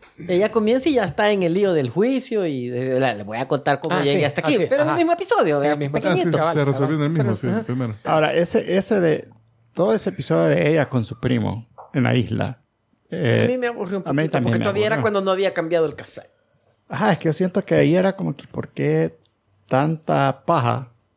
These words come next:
Speaker 4: ¿Ya? ¿Por qué tanta paja y no, y nada de sustancia? Porque en realidad no hubo nada de sustancia.
Speaker 2: S-, sabes que de ese episodio, a pesar que yo sí est-, es-,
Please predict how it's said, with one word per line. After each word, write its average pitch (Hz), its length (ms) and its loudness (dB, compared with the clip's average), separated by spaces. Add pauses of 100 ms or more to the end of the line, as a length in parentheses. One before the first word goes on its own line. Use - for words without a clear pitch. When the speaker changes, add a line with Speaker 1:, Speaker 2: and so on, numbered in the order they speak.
(540)
Speaker 4:
¿Ya? 120 400 2
¿Por - 140 -4
qué - 80 -4
tanta 147 340 -2
paja 151 300 0
y 139 60 0
no, 135 200 0
y 151 120 -6
nada 135 320 2
de 127 80 -2
sustancia? 147 460 -2
Porque - 200 -6
en 117 60 -2
realidad 113 280 -2
no 277 100 -2
hubo 117 140 0
nada 127 240 2
de 110 60 0
sustancia. - 500 -4
Speaker 2:
S-, 156 200 -14
sabes 175 340 0
que 208 140 0
de 175 140 0
ese 180 180 -2
episodio, 214 680 0
a 196 80 -2
pesar 127 320 -4
que 147 100 -4
yo 147 140 0
sí 143 640 -2 (320)
est-, - 240 -4 (500)
es-, - 240 -12